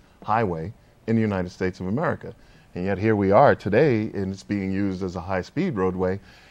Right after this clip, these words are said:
and it was never envisioned to be that sort of roadway. In nineteen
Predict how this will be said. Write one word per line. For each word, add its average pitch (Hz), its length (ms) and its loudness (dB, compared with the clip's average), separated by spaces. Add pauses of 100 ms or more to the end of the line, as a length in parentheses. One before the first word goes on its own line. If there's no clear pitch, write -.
(100)
and 127 100 0
it 117 60 4
was 107 140 2
never 147 240 4
envisioned 110 600 2 (400)
to 107 100 -6
be 101 220 -2
that 101 240 -2
sort 104 160 -6
of 98 140 -6
roadway. 110 380 -4
In 85 100 -6
nineteen 101 680 -6